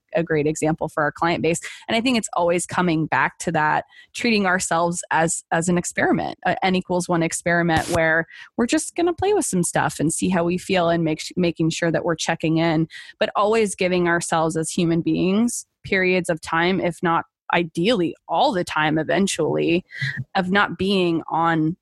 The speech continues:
a eating plan or a diet or what have you.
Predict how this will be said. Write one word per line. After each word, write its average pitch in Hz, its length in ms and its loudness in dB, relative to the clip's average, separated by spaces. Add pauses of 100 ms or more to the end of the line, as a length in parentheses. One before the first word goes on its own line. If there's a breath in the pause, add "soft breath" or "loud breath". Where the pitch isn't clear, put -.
(340)
a 175 160 0
eating 170 400 0
plan 156 480 0
or 160 180 0
a 156 80 0
diet 151 640 0
or 147 420 -2 (180)
what 160 240 0
have 165 320 -2
you. 160 300 0